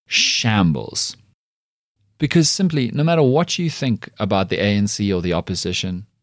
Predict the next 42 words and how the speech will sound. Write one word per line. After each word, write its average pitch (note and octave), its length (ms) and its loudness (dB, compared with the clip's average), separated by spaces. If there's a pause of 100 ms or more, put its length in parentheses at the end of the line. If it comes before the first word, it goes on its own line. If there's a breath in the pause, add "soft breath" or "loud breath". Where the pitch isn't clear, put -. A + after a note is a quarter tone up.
no A#2+ 80 -2
matter C3 320 4
who C3 160 2
your D3 280 4
favorite G#2+ 320 0
party F#2 260 2
is, F#2 140 0
no A#2 60 2
matter G#2+ 160 4
who A#2 100 2
you C#3+ 160 -2
vote G2+ 260 2
for F#2 200 0
or F2+ 60 -2
trust - 320 -4
the F#2 60 -2
most F2 500 -2
or E2 220 -2
don't F#2 300 0
hate G#2 180 0
the F2+ 80 -4
least, E2 420 -4 (440)
democracy E3 520 2
is C#3 120 2
always C3+ 220 4
about A#2+ 220 2
choosing A#2+ 460 2
the G#2 80 4
best G2 460 -2
bad F2 320 0
option. C2 520 -4 (500)
Virtually D#3 420 2
never G#2+ 360 4
will F2+ 140 4
a F2 60 0
political E2+ 420 -4
party E2 260 -2
perfectly E2 420 -6
represent D2+ 480 -4
you. - 100 -12 (460 soft breath)
But D#3 140 0
how A#3 480 0